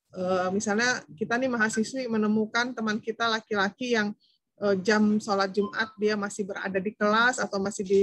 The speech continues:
mana gitu, itu seperti sebuah aib gitu ya, sehingga, eh, apa, eh, suasana yang kondusif ini menurut saya sangat baik gitu ya. Nah, dengan adanya masjid kampus,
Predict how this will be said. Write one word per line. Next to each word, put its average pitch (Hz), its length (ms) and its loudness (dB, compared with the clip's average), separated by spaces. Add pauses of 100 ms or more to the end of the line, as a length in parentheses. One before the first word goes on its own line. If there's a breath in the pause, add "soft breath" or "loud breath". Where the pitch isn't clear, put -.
(100)
mana 202 400 0
gitu, 208 240 -4
itu 196 240 0 (260)
seperti 233 640 -6
sebuah 220 480 -2 (160)
aib 214 220 2
gitu 208 240 2
ya, 226 80 2
sehingga, 196 480 -2 (400 loud breath)
eh, 208 360 -2 (200)
apa, 285 240 -2 (480)
eh, 226 480 2
suasana 262 480 2
yang 247 100 2
kondusif 254 460 2
ini 269 240 -2
menurut 240 320 -2
saya 254 160 0
sangat 214 240 -4
baik 196 320 0
gitu 190 240 -4
ya. 185 160 -8 (320 soft breath)
Nah, 208 160 4
dengan 247 400 6
adanya 214 320 4
masjid 214 320 0
kampus, 196 640 -2